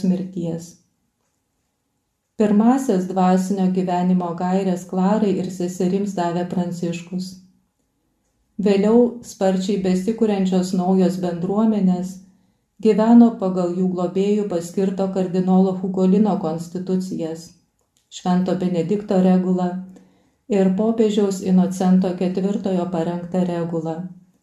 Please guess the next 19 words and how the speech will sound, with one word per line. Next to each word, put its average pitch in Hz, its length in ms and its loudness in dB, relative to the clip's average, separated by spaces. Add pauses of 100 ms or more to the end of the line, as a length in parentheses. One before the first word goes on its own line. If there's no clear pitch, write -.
(640)
kuri 226 260 4
po 196 160 0
kelerių 180 420 2
metų 190 460 2
paties 175 400 -2
pontifiko 190 720 -2
buvo 180 220 -2
atšaukta. 175 560 -6 (2250)
Šventos 202 560 0
Klaros 226 460 2
parašyta 185 640 -2
regula 190 520 -2 (1120)
buvo 185 300 4
patvirtinta 196 840 0
tik 185 280 -4
prieš 185 300 -4
pat 202 240 -4
jos 196 240 -6
mirtį, 180 500 -2